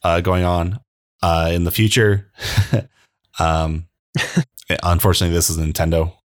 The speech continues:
Speaker 1: So, like,
Speaker 2: Their
Speaker 1: the
Speaker 2: games
Speaker 1: games
Speaker 2: never go on sale. <laughs>
Speaker 1: Yeah.
Speaker 2: And if they do, it's a very rare <laughs> occurrence. <laughs> I think they had a couple of games go on sale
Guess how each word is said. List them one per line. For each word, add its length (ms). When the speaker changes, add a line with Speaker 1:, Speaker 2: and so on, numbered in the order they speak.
Speaker 1:
So, 320
like, 320
Speaker 2:
Their 120
Speaker 1:
the 60
Speaker 2:
games 200
Speaker 1:
games 40
Speaker 2:
never 240
go 120
on 180
sale. 520
<laughs> 60
Speaker 1:
Yeah. 220
Speaker 2:
And 100
if 200
they 140
do, 540
it's 400
a 120
very 300
rare 220
<laughs> 60
occurrence. 680
<laughs> 60
I 2000
think 120
they 60
had 120
a 40
couple 240
of 80
games 200
go 100
on 140
sale 560